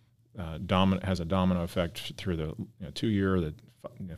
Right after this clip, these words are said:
and so forth, all, all the way out to the thirty-year. But the market has its own way of pricing interest, interest rates too, and oftentimes will be ahead of what the Fed does. Some would argue the market forces the Fed. I'm not sure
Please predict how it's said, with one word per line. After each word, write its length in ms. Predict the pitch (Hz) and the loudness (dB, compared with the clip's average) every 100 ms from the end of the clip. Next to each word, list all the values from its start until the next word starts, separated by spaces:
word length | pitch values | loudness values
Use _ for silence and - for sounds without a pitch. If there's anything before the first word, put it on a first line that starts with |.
| - | -8
and 140 | - 90 | -2 4
so 160 | 107 | 8
forth, 260 | 92 - - | 6 4 -2
all, 180 | 92 95 | 4 6
all 140 | 101 | 8
the 80 | 98 | 8
way 160 | 101 92 | 8 8
out 180 | 92 92 | 6 4
to 160 | 90 | 0
the 80 | 80 | 0
thirty-year. 520 | 101 95 90 107 78 - - _ _ _ _ - - - - | 2 2 2 0 0 -6 -20 _ _ _ _ -18 -16 -16 4
But 360 | 113 107 - | 8 8 6
the 80 | 107 | 6
market 400 | 104 107 110 98 | 10 10 8 6
has 460 | 92 90 90 85 - - - - | 4 4 2 0 -4 -8 -20 -4
its 200 | 110 92 | 0 6
own 220 | 104 104 | 8 8
way 120 | 90 82 | 8 4
of 100 | - | 0
pricing 500 | 80 82 - 82 104 - _ _ _ | -4 -4 -4 -6 -10 -14 _ _ _
interest, 400 | 92 - - - - _ | -6 -4 -6 -8 -12 _
interest 320 | 95 90 87 - | -4 -2 -2 -4
rates 340 | 82 - - | -4 -2 -4
too, 400 | - 98 85 - - - _ | 2 4 4 4 -6 -20 _
and 100 | 101 95 | -2 4
oftentimes 640 | 113 104 98 95 90 87 | 6 8 6 6 6 4
will 120 | 95 | 0
be 180 | 87 87 | 2 2
ahead 320 | 82 98 101 | 4 6 6
of 260 | 90 80 - - - _ | 6 0 -8 -20 -20 _
what 160 | 92 - | -4 -4
the 80 | 98 | 0
Fed 280 | - 135 | 6 6
does. 520 | 101 55 80 - - - - - - | 6 -2 -4 -4 -6 -8 -14 -20 -4
Some 240 | - 117 | 6 8
would 140 | 107 92 | 8 6
argue 440 | 87 87 87 87 - - _ _ | 4 4 2 2 -2 -14 _ _
the 100 | - | 2
market 360 | 95 92 - - | 8 8 6 4
forces 460 | - 180 - - | 8 10 8 2
the 80 | - | -4
Fed. 260 | - 78 82 | -2 0 2
I'm 160 | 95 | 4
not 160 | 98 - | 2 2
sure 300 | - 92 85 | 0 0 0